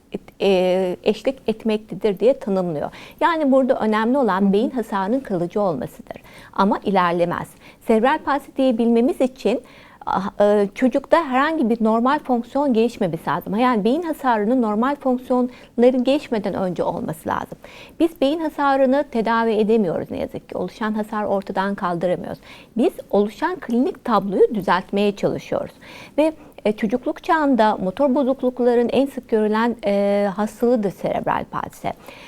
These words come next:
Speaker 1: Dünyada, e, bin canlı doğumda iki üçtür. Türkiye'de yapılan çalışmalarda da bin canlı doğumda prevalansı dörttür. Bir,
Speaker 2: Hı hı.
Speaker 1: e,
Speaker 2: Aslında yüksek de hakikaten
Speaker 1: Evet,
Speaker 2: bir,
Speaker 1: yüksek.
Speaker 2: e, rakam.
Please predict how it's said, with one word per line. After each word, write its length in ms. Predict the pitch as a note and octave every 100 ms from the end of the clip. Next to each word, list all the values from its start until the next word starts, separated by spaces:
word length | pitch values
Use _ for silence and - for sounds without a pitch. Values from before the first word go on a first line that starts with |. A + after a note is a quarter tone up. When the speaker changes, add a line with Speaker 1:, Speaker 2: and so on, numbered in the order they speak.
| C4+
Speaker 1:
Dünyada, 720 | - G3+ A#3+ D4+ D4+ D#4+ D#4+ -
e, 320 | G#3+ G#3+ G#3+ G#3
bin 200 | C4+ C4+
canlı 400 | A3 A3+ D4 B3
doğumda 400 | G3 F3+ F3+ A3+
iki 240 | A3+ - A#3
üçtür. 460 | B3+ - - C#3 - - -
Türkiye'de 400 | C4+ C#4 E4 C#4+
yapılan 380 | B3+ B3 G#3+
çalışmalarda 760 | G#3+ G#3 - G#3+ G#3+ B3 F4+ A3+
da 180 | F3 D#3+
bin 180 | A#3 A#3+
canlı 400 | B3 A#3 B3 B3+
doğumda 280 | G3+ F3
prevalansı 760 | F#3+ A3 A3 B3 C#4+ C4 - F3 - - - G3
dörttür. 500 | F3+ A3 A3 - C#3 - - - - - - -
Bir, 160 | A3+
Speaker 2:
Hı 40 | -
hı. 40 |
Speaker 1:
e, 440 | G#3+ G#3+ G#3+ G#3 - - - - _ -
Speaker 2:
Aslında 380 | G3 - G#3+ C4+
yüksek 600 | F#3+ F#3 - G#3 F#3+ -
de 140 | D3+
hakikaten 500 | D3 D3+ D#3 - B3+
Speaker 1:
Evet, 220 | F#3+ C#3+
Speaker 2:
bir, 80 | A#3+
Speaker 1:
yüksek. 400 | C#3 - - E3+
Speaker 2:
e, 340 | E3+ D#3+ D3+
rakam. 380 | C3+ C3 - D3+